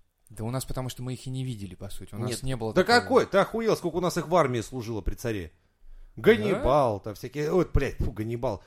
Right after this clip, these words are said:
Speaker 2: Пушкин же потомок Ганнибала у нас. Плюс, ну, так реально, слушай, у меня просто с собой нету записей, но у меня есть, по-моему, человек на семнадцать чернокожих парней.
Speaker 1: <laughs>
Speaker 2: Фильм «Максимка» смотрел вообще?
Speaker 1: Да.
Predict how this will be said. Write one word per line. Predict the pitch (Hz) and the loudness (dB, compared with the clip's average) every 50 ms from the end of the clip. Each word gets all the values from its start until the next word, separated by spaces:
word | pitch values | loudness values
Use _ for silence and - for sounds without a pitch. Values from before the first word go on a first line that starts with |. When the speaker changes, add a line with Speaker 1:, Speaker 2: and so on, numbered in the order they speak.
| _ - | _ 0
Speaker 2:
Пушкин | - - 302 302 - - 220 214 175 | 4 8 8 8 8 6 4 2 2
же | 151 170 - | 4 4 4
потомок | - 196 196 - 180 151 131 110 | 4 4 4 4 2 2 0 -2
Ганнибала | 120 139 151 175 175 165 165 143 120 107 | -2 -2 0 0 2 2 2 2 2 2
у | 110 | 0
нас. | 107 98 90 - - - - - - - - - - - - | 2 2 2 2 2 2 -2 -4 -8 -10 -12 -12 -16 -8 -2
Плюс, | - 180 170 131 | 0 2 2 2
ну, | 156 165 - 87 | -2 -6 -4 -4
так | 120 107 - - 110 - | -4 -4 -4 -6 -8 -2
реально, | 120 143 160 165 151 139 123 | 0 2 2 2 2 0 -2
слушай, | - - 175 147 143 123 120 | -4 -6 -6 -6 -6 -6 -6
у | 120 | -4
меня | 123 151 190 | -2 -2 -2
просто | 196 - 147 - - | 0 -2 -4 -6 -6
с | |
собой | 110 110 117 127 120 | -8 -4 -4 -4 -2
нету | 110 117 123 - - 107 95 87 | -2 -4 -4 -6 -6 -10 -12 -14
записей, | 92 87 104 110 107 - 90 - - 90 85 87 | -12 -10 -8 -8 -8 -10 -14 -16 -18 -18 -20 -18
но | 90 104 107 104 | -14 -14 -14 -14
у | 90 104 | -12 -14
меня | 113 117 131 143 156 151 131 113 | -12 -10 -8 -6 -6 -6 -6 -8
есть, | 107 117 117 - - - _ - _ - | -8 -10 -10 -10 -12 -16 _ -20 _ -14
по-моему, | 127 127 117 98 - _ _ - | -14 -14 -14 -16 -20 _ _ -20
человек | - - 131 123 - 120 | -16 -14 -14 -14 -14 -16
на | 113 | -16
семнадцать | - - 120 120 120 113 107 - 104 - | -14 -12 -12 -10 -10 -10 -10 -12 -16 -16
чернокожих | - 107 98 104 110 - - 120 107 90 95 - _ | -14 -14 -12 -12 -14 -14 -12 -12 -12 -12 -12 -16 _
парней. | _ - 110 110 120 147 165 190 202 190 - _ _ _ _ _ _ _ _ _ _ _ | _ -10 -8 -8 -8 -8 -8 -8 -10 -12 -14 _ _ _ _ _ _ _ _ _ _ _
Speaker 1:
<laughs> | - - - - - - - | 0 2 2 2 2 0 -2
Speaker 2:
Фильм | 156 135 120 | -2 -2 0
«Максимка» | 120 123 123 - - - 120 101 - 90 | -2 -2 -2 -4 -4 -6 -8 -10 -10 -14
смотрел | - - 95 104 127 143 | -14 -14 -14 -12 -12 -14
вообще? | 131 - - - 82 85 - - _ _ _ - | -14 -16 -18 -18 -20 -20 -20 -20 _ _ _ -16
Speaker 1:
Да. | 101 - - 104 | -14 -14 -14 -14